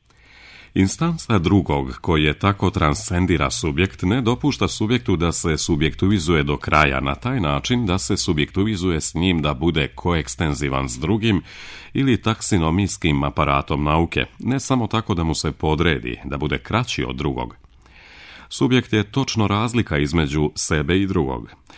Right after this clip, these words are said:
Svaka namjera koekstenzije ili totalnog poistovjećenja skončava kao inscenacija, iluzorna gesta poistovjećenja,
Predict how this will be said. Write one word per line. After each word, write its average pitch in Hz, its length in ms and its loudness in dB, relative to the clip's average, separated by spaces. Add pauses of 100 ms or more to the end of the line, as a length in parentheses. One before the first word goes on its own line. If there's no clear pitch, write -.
(200)
Svaka 147 300 -2
namjera 82 500 2
koekstenzije 82 960 0
ili 71 140 0
totalnog 71 600 0
poistovjećenja 76 1000 -2
skončava 107 580 -2
kao 104 300 -4
inscenacija, 76 920 -2 (480)
iluzorna 80 600 2
gesta 78 420 0
poistovjećenja, 80 1160 -2